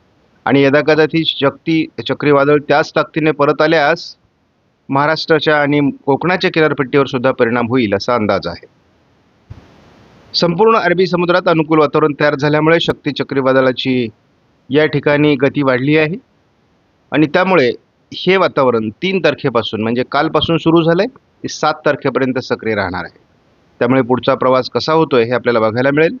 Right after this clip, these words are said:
प्राथमिक अंदाजानुसार सध्या आज महाराष्ट्रात पावसाचं प्रमाण वाढणार आहे आणि सुरुवातीला विदर्भामध्ये पावसाचं प्रमाण वाढू शकतं. कोकण किनारपट्टीला पावसाचं प्रमाण आज वाढण्याची शक्यता आहे.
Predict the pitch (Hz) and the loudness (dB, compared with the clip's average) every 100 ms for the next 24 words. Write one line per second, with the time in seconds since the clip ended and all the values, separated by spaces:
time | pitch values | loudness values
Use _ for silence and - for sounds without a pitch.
0 | _ _ _ _ - - - _ - 131 | _ _ _ _ -20 -20 -20 _ -4 -2
1 | 110 165 160 202 208 196 196 196 185 165 | 0 -2 0 0 2 2 4 4 2 0
2 | 185 175 175 143 165 143 151 107 - _ | 0 0 -2 -2 -4 0 0 -2 -4 _
3 | - 135 156 147 - - 135 139 139 - | -4 0 0 -2 -12 -8 -2 -2 -2 -4
4 | 147 139 127 139 131 127 131 120 117 123 | -4 0 0 0 -2 0 0 0 0 0
5 | 143 160 _ _ _ _ _ _ _ _ | 0 -2 _ _ _ _ _ _ _ _
6 | - 135 170 165 180 185 185 160 123 131 | -6 0 0 0 2 2 2 0 0 0
7 | 139 170 180 175 170 165 151 139 139 139 | 0 2 2 2 0 0 -2 -2 -2 -2
8 | 135 131 135 127 123 117 120 165 156 131 | -2 0 2 2 0 -4 -4 -2 -2 -4
9 | 131 135 131 127 123 117 120 131 139 120 | 0 0 0 0 0 -4 -2 -2 2 0
10 | - 117 117 110 110 110 113 107 101 104 | 0 -4 -2 -2 0 -2 -2 -2 -2 -4
11 | - - 113 92 85 80 - | -4 -4 -4 -4 -4 -8 -10